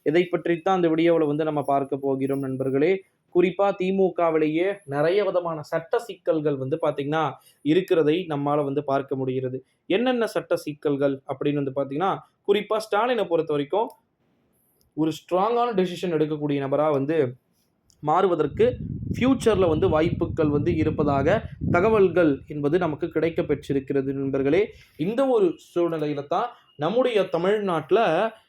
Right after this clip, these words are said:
நிறைய மாற்றங்கள் என்பது நடைபெறுவதற்கு வாய்ப்புகள் வந்து இருக்கு. தி மு கவின் அமைச்சரவையில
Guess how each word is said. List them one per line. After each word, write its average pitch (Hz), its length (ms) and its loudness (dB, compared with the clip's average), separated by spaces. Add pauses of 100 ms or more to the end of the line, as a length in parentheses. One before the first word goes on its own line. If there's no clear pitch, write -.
(140)
நிறைய 226 440 2
மாற்றங்கள் 180 800 0
என்பது 147 460 0 (160)
நடைபெறுவதற்கு 156 840 2
வாய்ப்புகள் 151 580 0
வந்து 143 220 -2
இருக்கு. 135 520 0 (240)
தி 190 180 2
மு 208 220 2
கவின் 185 460 0 (100)
அமைச்சரவையில 160 880 2